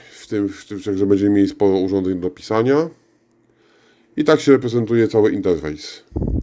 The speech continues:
Z Wi-Fi, z, y, parametrami, ze wszystkim.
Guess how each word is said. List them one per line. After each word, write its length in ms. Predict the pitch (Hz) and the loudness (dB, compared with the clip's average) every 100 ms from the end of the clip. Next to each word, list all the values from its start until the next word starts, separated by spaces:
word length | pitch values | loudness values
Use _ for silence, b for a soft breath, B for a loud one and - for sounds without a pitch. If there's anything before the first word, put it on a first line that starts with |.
| - - _ | -8 -20 _
Z 60 | - | -10
Wi-Fi, 600 | 113 120 135 123 113 104 | -8 0 0 2 0 -2
z, 200 | - - | -6 -10
y, 760 | 85 82 82 82 82 - - - | -6 -6 -6 -8 -10 -10 -12 -4
parametrami, 680 | 101 101 101 104 95 92 90 | 2 2 2 2 2 2 -2
ze 120 | 80 | -6
wszystkim. 640 | - 82 - 110 160 208 | -8 -10 -6 -4 -4 -8